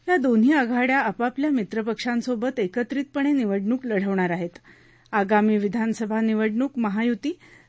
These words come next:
सर्व शक्तीनिशी एकत्रितपणे लढवणार असल्यामुळे तिला सर्वाधिक जागा मिळतील असा विश्वास भाजपाचे प्रदेशाध्यक्ष चंद्रशेखर बावनकुळे यांनी व्यक्त केला आहे.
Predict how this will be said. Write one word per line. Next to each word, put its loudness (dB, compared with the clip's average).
सर्व 2
शक्तीनिशी -2
एकत्रितपणे 0
लढवणार 0
असल्यामुळे -2
तिला 0
सर्वाधिक 2
जागा 2
मिळतील 0
असा -2
विश्वास 0
भाजपाचे -2
प्रदेशाध्यक्ष -4
चंद्रशेखर -4
बावनकुळे -2
यांनी -4
व्यक्त -4
केला -4
आहे. -6